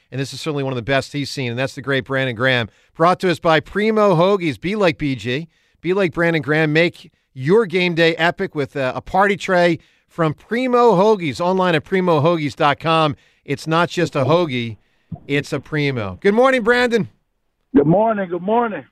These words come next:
Speaker 1: Brandon, congratulations on that victory the other day. That, that one had to feel, you've been through a lot.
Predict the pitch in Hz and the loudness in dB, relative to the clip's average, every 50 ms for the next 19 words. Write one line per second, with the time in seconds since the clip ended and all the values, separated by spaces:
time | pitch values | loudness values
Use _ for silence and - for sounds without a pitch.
0 | _ _ _ - 180 190 202 196 196 190 - 202 170 202 240 262 240 180 208 196 | _ _ _ -2 0 2 2 2 0 0 -2 -2 2 4 4 4 2 2 0 0
1 | 196 190 170 - 185 156 131 151 151 151 143 113 151 156 143 - 147 143 131 127 | 0 0 0 -2 -6 -8 -4 -2 -2 -2 -2 0 -2 -4 -4 -4 -6 -6 -4 -4
2 | 127 120 120 120 113 110 135 170 190 - 165 190 220 240 202 196 202 196 175 139 | -4 -4 -2 -4 -2 0 2 2 2 2 2 2 2 2 0 -2 -4 -4 -4 -2
3 | 160 175 180 175 160 143 - - 156 143 143 156 214 269 - 269 214 - - 220 | 0 0 0 0 0 -4 -6 -4 -2 -2 -2 -2 -4 -4 -4 -4 -6 -2 0 2
4 | 202 170 147 135 127 143 139 123 101 - | 4 4 2 2 2 2 2 0 -2 -8